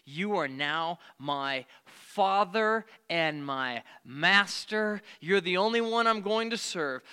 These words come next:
Lord, right now, I will do as you tell me to do. Take control of my life and save me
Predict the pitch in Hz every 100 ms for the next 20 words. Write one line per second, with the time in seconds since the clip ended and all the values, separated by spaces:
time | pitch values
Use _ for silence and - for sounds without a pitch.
0 | - 170 202 196 160 196 233 269 220 240
1 | 233 233 254 - - 214 254 240 196 160
2 | 220 285 277 190 220 202 - 226 269 262
3 | 262 269 226 233 180 147 - - - 262
4 | 302 - 262 214 - 269 302 311 302 240
5 | 277 285 254 220 202 185 - - - 202
6 | 202 170 - - - 277 285 262 208 160
7 | 170 190 180